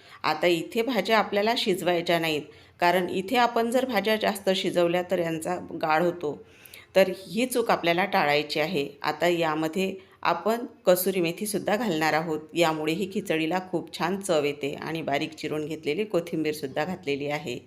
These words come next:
आता परत एकदा छान पूर्ण हे मिक्स करून घेते.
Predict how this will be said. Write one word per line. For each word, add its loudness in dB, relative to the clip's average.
आता 0
परत 0
एकदा -4
छान -2
पूर्ण -4
हे -2
मिक्स 0
करून 0
घेते. -6